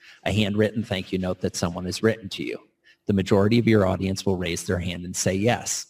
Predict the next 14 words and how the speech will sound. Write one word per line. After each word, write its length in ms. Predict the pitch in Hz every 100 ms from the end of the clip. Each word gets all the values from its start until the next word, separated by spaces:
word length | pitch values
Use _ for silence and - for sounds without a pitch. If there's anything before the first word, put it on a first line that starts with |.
| 110
Now 240 | 104 107
I 80 | 117
would 160 | 110
ask, 340 | 98 95 - -
is 220 | 107 101
that 260 | - 113 - _ _ -
thank 280 | 110 107
you 80 | 104
note 380 | 92 87 101 - _ _
more 260 | 104 104 107
than 180 | 110
six 400 | 101 - 101 -
months 320 | 98 95 92 101
old? 360 | 87 62 -